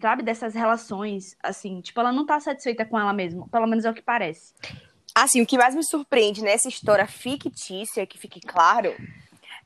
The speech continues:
Speaker 2: é que, <laughs> apesar de tudo isso, toda essa estrutura que ela aparentemente tem, é o que, o que ela apresenta pras pessoas ao seu redor é que ela é uma pessoa muito bem resolvida,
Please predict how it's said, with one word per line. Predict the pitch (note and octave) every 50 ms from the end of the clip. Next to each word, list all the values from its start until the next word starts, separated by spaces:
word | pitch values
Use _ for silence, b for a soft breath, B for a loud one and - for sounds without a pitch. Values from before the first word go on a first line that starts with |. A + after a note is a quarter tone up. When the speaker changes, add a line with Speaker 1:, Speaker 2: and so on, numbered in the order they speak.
| _ -
Speaker 2:
é | - B3+ D#4+ -
que, | C4 D4 - - C4+ B3+ B3+ - C#4+ D4 G#3+ - - -
<laughs> | C4+ - - D#4 G4+ C5 B B B B B B -
apesar | - B3+ C4+ - D#4+ D4+ C#4+ C#4+ D4 D4+
de | C4+ D4+
tudo | - - D4+ D#4 D#4+ G4 G4+
isso, | G#4 A#3 A#3 A#3 -
toda | - B3+ B3+
essa | C#4 C4+ - C#4
estrutura | C#4 - - B3 C4 B3 _ - A3 A3 A3 A3+ A3+ A3
que | G#3+ -
ela | G#3 F#3+ G3 - _ _ _ _
aparentemente | - F3+ G#3 - - A#3+ G3+ F#3+ G3 - G3 F3+ E3+ F#3 - -
tem, | - F#3+ F3+ E3+ F3+ F3+ - _ B B B B B B B B _ _ -
é | D4+ F#4+ F4
o | F4+
que, | - - G4 G4 - -
o | - C#4+
que | - - F4+
ela | F4+ F#4
apresenta | F#4 - F4+ D#4+ C#4 A3+ A3 C4 D4+ E4 -
pras | - - C4+ C4 -
pessoas | - A#3 G#3+ G#3 - - G#3+ G#3+ G3+ G#3
ao | G3+
seu | F#3+ - G3+
redor | G3+ G3 F#3 F3+ F#3 A3
é | C4
que | - -
ela | C#4 B3+
é | A#3+
uma | A3
pessoa | A3 A3 - - A#3+
muito | A#3 G3+ F#3 A3 - B3+
bem | A3+ A#3
resolvida, | A3+ G#3+ F#3 G#3+ C#4 D#4 B3 F3+ E3+ E3 D#3+ E3+ F#3+ G3+ A3+ G#3+ F#3 F#3+ E3+ E3 E3